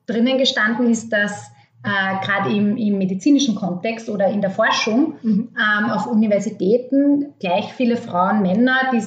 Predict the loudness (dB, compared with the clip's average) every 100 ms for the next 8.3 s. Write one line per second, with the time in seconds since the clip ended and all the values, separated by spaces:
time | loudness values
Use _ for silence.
0 | -4 -4 -2 -2 -6 -6 -6 -2 -2 0
1 | 2 2 0 -8 -8 -6 -2 4 4 4
2 | 0 -2 -2 -2 -4 -6 -6 -6 -8 -12
3 | -12 -12 _ _ _ -6 -2 0 -2 -2
4 | 2 4 4 4 2 0 -4 -4 -2 -2
5 | -4 -8 -6 -2 0 0 -6 -12 -8 -4
6 | -2 0 0 0 -2 -4 2 4 4 -2
7 | -4 -2 0 0 -2 -2 0 0 -2 -2
8 | -2 -2